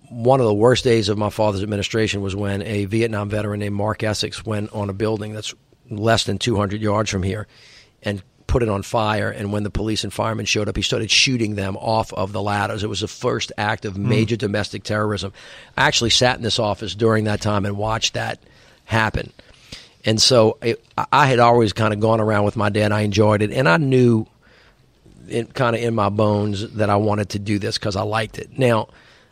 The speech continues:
Speaker 1: I will say, though, he was the mayor during my very formative years, from the time I was ten to eighteen. Uh, and, of course, people say stupid things to you. You know, like, if they hated your daddy, they hated you.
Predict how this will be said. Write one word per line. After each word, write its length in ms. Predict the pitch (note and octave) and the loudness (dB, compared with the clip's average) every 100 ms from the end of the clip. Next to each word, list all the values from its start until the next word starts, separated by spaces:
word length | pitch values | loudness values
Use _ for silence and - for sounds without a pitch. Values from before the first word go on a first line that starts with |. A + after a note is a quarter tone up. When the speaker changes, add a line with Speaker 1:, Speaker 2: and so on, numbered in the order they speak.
| - | 0
Speaker 1:
I 40 | |
will 200 | A#2+ C#3 | 4 6
say, 240 | - C3+ C3 | 6 4 4
though, 360 | A2 G2+ G2+ - | 4 2 -2 -6
he 180 | G#2 C3+ | -2 0
was 160 | B2+ | 2
the 80 | A2+ | 2
mayor 180 | A#2 A2 | 2 2
during 200 | G#2+ G#2 | 2 0
my 120 | G#2 | 0
very 220 | G#2 G#2 | 0 -2
formative 460 | - G#2+ G2+ G#2 G2 | -2 -4 -2 -4 -6
years, 240 | G#2 G#2+ | -6 -6
from 100 | G#2+ | -8
the 60 | G2+ | -6
time 200 | G#2 G#2 | -6 -6
I 60 | |
was 140 | A2 - | -6 -6
ten 220 | A2 G#2+ | -4 -4
to 140 | G2+ | -4
eighteen. 520 | G2+ G2+ A2 A2 A2 G#2 _ _ - - - - - | -6 -6 -6 -6 -10 -16 _ _ -20 -16 -16 -16 -2
Uh, 160 | A#2 B2+ | 0 2
and, 120 | D3 | 2
of 60 | C#3+ | 0
course, 220 | - E3 | 0 0
people 260 | - F#3 C3+ | 0 0 0
say 160 | B2+ | 0
stupid 400 | A2 - C3 A2+ | 0 0 -2 -2
things 240 | G#2+ A2 - | -2 -2 -2
to 140 | G#2+ - | -6 -10
you. 160 | F2+ - _ _ _ - _ | -12 -20 _ _ _ -20 _
You 120 | A2 | -6
know, 300 | A2 G#2 G#2+ _ _ - | -4 -4 -6 _ _ -16
like, 520 | A#2 A2 A2 G2+ - | -6 -2 -2 -4 -10
if 160 | A2+ A#2 | -8 -2
they 140 | A#2+ | 0
hated 300 | G#2 B2 A2+ A2 | 4 4 2 0
your 60 | |
daddy, 260 | A2 G#2+ G#2 | 0 0 0
they 120 | G#2 | -2
hated 320 | G2 G2+ G2 | 0 -2 -4
you. 260 | F#2+ F#2 - | -6 -8 -10